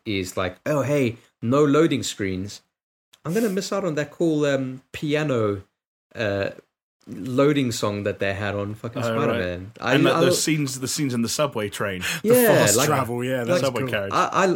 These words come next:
Speaker 1: I love that, that shit. I mean, obviously, it's, it's, it, it, it was, like, a fucking polishing a turd, right? Like, you don't want them, but, uh, they were nice little moments. So I wonder
Speaker 2: Yeah.
Speaker 1: how they can maybe bring in some of those moments. Uh, anyway, just, just a <laughs> small thing.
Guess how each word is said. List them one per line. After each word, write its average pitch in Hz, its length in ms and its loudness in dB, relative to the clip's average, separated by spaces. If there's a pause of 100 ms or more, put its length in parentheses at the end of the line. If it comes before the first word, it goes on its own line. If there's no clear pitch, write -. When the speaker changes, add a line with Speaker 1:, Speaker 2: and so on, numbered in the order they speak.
(120)
Speaker 1:
I - 20 2
love 156 280 2
that, 101 180 2
that 95 160 -2
shit. 98 160 -6
I 95 40 -2
mean, 117 120 0
obviously, 139 320 0
it's, - 240 -6
it's, - 260 -8
it, - 160 -6
it, - 400 -8
it 107 80 -6
was, 98 380 -6 (1080)
like, 98 300 -10 (600)
a - 60 -20
fucking 104 300 -10
polishing 117 440 0
a 92 40 -6
turd, 107 400 0
right? 90 200 -2
Like, 87 220 -6
you 101 80 -2
don't 117 220 0
want 123 240 -2
them, 85 240 -4
but, 90 320 -6
uh, - 100 -4 (180)
they 190 80 -4
were 285 120 2
nice 233 300 -4
little 180 180 0
moments. 139 560 -4 (380)
So 123 120 -4
I 131 60 2
wonder 151 220 0
Speaker 2:
Yeah. 135 60 2
Speaker 1:
how 120 120 -2
they 113 120 0
can 104 140 -6
maybe 98 220 -4
bring 98 220 -6
in 92 100 -6
some 92 160 -10
of 85 80 -6
those 85 160 -8
moments. 92 220 -8
Uh, - 40 -6
anyway, 95 460 -2 (240)
just, 160 180 -6
just 160 180 -2
a 120 40 -6
<laughs> - 80 -8
small 131 260 0
thing. 95 300 -4